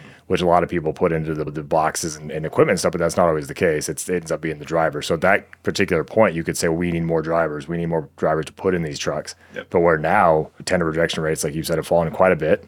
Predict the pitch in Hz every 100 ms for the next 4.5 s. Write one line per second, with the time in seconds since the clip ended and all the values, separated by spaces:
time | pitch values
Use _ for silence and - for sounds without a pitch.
0 | _ - - 92 - 113 92 87 80 82
1 | 82 85 82 78 78 87 - - 85 80
2 | 85 82 80 80 85 82 85 80 87 85
3 | 80 80 82 73 107 90 73 - 120 110
4 | 80 127 101 98 -